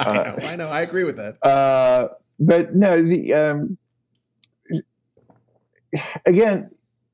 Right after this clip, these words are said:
Speaker 2: the question is, uh, sea level rise. How ha-,
Speaker 1: Mm-hmm.
Speaker 2: how fast is that going to occur? How soon are you gonna have to leave that wonderful house in Pontevedra to,
Speaker 1: Uh-huh.
Speaker 2: to go inland? Uh, and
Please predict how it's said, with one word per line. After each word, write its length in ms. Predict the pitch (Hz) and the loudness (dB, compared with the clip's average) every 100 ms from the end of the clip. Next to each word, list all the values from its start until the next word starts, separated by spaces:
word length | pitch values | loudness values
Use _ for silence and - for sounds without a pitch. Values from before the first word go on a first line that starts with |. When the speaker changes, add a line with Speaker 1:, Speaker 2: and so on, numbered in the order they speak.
| _ _ _ | _ _ _
Speaker 2:
the 100 | 170 | -4
question 480 | 156 196 202 202 180 | 0 0 0 0 -2
is, 600 | 151 160 151 151 147 147 _ _ _ _ _ | 0 2 2 2 0 -2 _ _ _ _ _
uh, 340 | 139 131 131 131 | 0 2 2 0
sea 220 | - 180 | 2 2
level 300 | 156 120 104 | 4 2 0
rise. 460 | 107 98 - - - | -2 -6 -10 -16 -6
How 220 | 160 151 | 0 0
ha-, 240 | 143 147 143 | 0 0 0
Speaker 1:
Mm-hmm. 80 | 117 | 0
Speaker 2:
how 160 | 156 | -2
fast 380 | 147 147 131 - | 0 0 0 -2
is 120 | 123 | -2
that 220 | 127 113 | 0 0
going 200 | 110 104 | 2 0
to 120 | 101 107 | 0 -2
occur? 380 | - 123 101 120 | -2 -2 -2 -2
How 160 | 135 | -2
soon 360 | 143 - 151 143 | -2 0 0 2
are 120 | 123 | 2
you 80 | 123 | 4
gonna 180 | 123 113 | 2 2
have 160 | 117 113 | -2 0
to 80 | 107 | 0
leave 260 | 117 123 | 2 2
that 180 | 113 98 | 0 0
wonderful 360 | 113 123 196 123 | 0 -2 -2 -6
house 380 | - 113 107 107 | -2 -2 -2 -4
in 80 | |
Pontevedra 760 | 107 110 104 120 117 107 110 110 _ _ _ _ - | -4 -2 0 2 0 0 -2 -4 _ _ _ _ -12
to, 80 | 120 | 0
Speaker 1:
Uh-huh. 200 | 143 113 120 | 2 2 0
Speaker 2:
to 80 | 123 | 2
go 200 | 127 120 | 4 4
inland? 600 | 131 117 98 - - - _ _ _ - | 2 0 -2 -6 -10 -18 _ _ _ -2
Uh, 720 | 113 113 110 110 110 110 107 98 - 117 | 0 2 0 0 2 2 0 -2 -8 -16
and 80 | - | -4